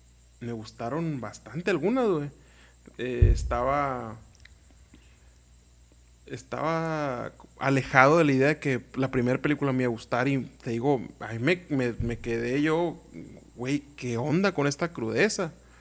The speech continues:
De este, todo su manejo de la venganza y cómo llegó a ser una de las películas más icónicas con, con La pesadilla acá al infierno. Es como que, o sea, me llevó una grata sorpresa, eh,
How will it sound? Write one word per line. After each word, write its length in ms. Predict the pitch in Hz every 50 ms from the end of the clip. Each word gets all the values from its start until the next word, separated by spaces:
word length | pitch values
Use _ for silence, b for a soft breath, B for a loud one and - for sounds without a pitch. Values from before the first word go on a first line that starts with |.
| B B B B B B B - -
De 140 | - 123 127
este, 580 | 123 - - - - 143 143 139 135 135 127
todo 220 | 123 127 - 135 151
su 120 | 143 143
manejo 340 | 127 120 120 120 120 - 147
de 60 | 131
la 80 | 131 117
venganza 420 | 113 113 113 113 120 123 120 135
y 40 | 131
cómo 380 | - - - - 151 202 240 254
llegó 220 | 214 165 131 135 147
a 40 | -
ser 260 | - - 135 139 143 147 135 - - - - - -
una 140 | - 127 131
de 60 | 127
las 120 | 120 117
películas 340 | - - 117 110 - 127 120
más 180 | 117 113 113 -
icónicas 500 | - - - 120 127 123 117 - 110 110
con, 320 | - - - 107 104 104 B B B B B B B B B B -
con 100 | - 113
La 80 | 110 -
pesadilla 280 | 117 98 - 117 123 127
acá 120 | - 123
al 80 | 120 131
infierno. 540 | 135 131 - 139 131 127 127 135 135 135 135 b b b b b b b b b b b -
Es 60 | - -
como 360 | - - 127 120 113 117 - -
que, 560 | - 104 104 104 101 101 95 98 107 117 - - - - _ _ _ _ _ _ - _ _ _ _ - - - - _ _ _ _ _
o 40 | -
sea, 140 | - 165 160
me 160 | 151 175 180
llevó 180 | 175 170 170 180
una 140 | 190 202 190
grata 240 | 190 180 180 180
sorpresa, 680 | - - 165 131 117 - 123 120 117 117 - 123 123 - -
eh, 580 | - 131 127 123 123 123 123 120 120 123 127